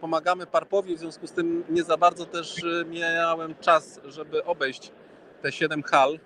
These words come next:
e, gdzie są różni, e, wystawcy, ale myślę, że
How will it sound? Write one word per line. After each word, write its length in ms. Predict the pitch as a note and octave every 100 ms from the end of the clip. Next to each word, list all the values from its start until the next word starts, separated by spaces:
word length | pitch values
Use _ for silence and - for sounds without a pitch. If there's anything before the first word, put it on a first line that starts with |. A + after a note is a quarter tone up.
| - C3
e, 760 | C3+ C#3 C3+ C3+ C3+ C3+ C3+
gdzie 200 | B2+ C#3+
są 340 | C3+ C#3+ C#3+ C#3
różni, 440 | D3+ D3+ D3 C#3+ - - - - -
e, 180 | C3+ C3+
wystawcy, 680 | D3 - G3+ - D3+ G3 - - - - -
ale 280 | D3+ F#3 F#3
myślę, 360 | F#3+ - F#3
że 320 | F3+ F3 F3